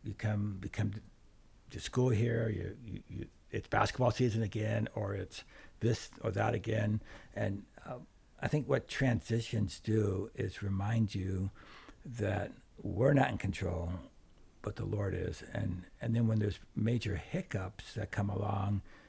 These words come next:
in ministry, it's God's way of saying, "Nah, you know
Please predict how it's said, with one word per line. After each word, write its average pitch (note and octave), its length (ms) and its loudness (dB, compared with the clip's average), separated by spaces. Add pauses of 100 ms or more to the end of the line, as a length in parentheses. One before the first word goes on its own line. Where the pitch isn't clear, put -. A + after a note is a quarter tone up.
(160)
in F#2+ 160 0
ministry, G2 920 0
it's - 200 -4
God's A2+ 380 2
way G#2+ 160 6
of G#2 120 4
saying, A2 420 4
"Nah, F#3+ 400 2 (120)
you E3 140 2
know D#3 340 4